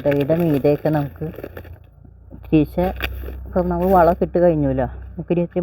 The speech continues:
മണ്ണും കൂടി ഇട്ട് കൊടുക്കാം. ഞാൻ കുമ്മായം ചേർത്ത മണ്ണൊക്കെ സൂക്ഷിച്ച് വെച്ചേക്കണതാണ്.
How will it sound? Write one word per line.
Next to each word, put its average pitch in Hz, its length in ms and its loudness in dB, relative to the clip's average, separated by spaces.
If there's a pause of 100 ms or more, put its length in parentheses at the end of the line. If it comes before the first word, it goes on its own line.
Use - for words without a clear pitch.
മണ്ണും 151 280 0
കൂടി 143 160 -2
ഇട്ട് 147 120 0
കൊടുക്കാം. - 300 -2 (1500)
ഞാൻ 196 140 4 (140)
കുമ്മായം 165 460 2
ചേർത്ത 170 200 4 (100)
മണ്ണൊക്കെ 160 400 0
സൂക്ഷിച്ച് 165 460 2
വെച്ചേക്കണതാണ്. 131 680 0